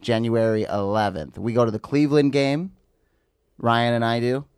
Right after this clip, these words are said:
We win that game, but if you were, and we win by a lot. And this is one of the things, this is like a,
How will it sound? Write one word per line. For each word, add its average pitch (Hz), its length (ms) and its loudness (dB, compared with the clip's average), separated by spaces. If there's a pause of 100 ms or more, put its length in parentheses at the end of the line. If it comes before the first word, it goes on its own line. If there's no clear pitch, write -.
(120)
We 131 180 2
win 185 320 4
that 104 200 0
game, 98 280 -10 (320)
but 131 100 -4
if 135 120 -4
you 185 140 -2
were, 180 60 0
and 151 160 0
we 165 120 0
win 208 180 0
by 170 140 0
a 147 120 2
lot. 127 300 -2 (220)
And 143 100 -2
this 180 140 0
is 190 80 -4
one 185 160 2
of 165 60 0
the 165 80 -2
things, 160 320 0
this 156 140 -6
is 160 120 -4
like 120 140 0
a, 101 120 -4